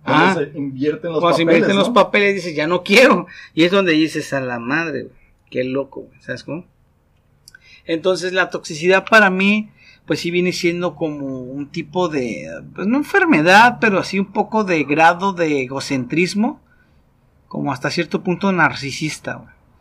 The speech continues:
Speaker 1: Sí,
Speaker 2: Decir,
Speaker 1: ¿no?
Speaker 2: "Yo soy,
Speaker 1: Superficial.
Speaker 2: yo soy, yo soy, y es mío, y nada más, me pertenece, no comparto". O sea, no, no tiene un grado de empatía, güey,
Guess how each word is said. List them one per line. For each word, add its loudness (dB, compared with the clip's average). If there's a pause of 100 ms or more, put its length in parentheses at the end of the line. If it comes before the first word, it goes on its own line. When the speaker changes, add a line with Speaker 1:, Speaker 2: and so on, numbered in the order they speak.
(320)
Speaker 1:
Sí, -12
Speaker 2:
Decir, 0
Speaker 1:
¿no? -4
Speaker 2:
"Yo 2
soy, -2 (140)
Speaker 1:
Superficial. -12
Speaker 2:
yo 4
soy, 2
yo 0
soy, -2 (800)
y 2
es 0
mío, 0 (800)
y -4
nada 2
más, 2 (260)
me -2
pertenece, 0 (200)
no -2
comparto". 0 (200)
O -18
sea, 0 (300)
no, 2 (120)
no 4
tiene 2
un 2
grado 0
de 2
empatía, 2
güey, -2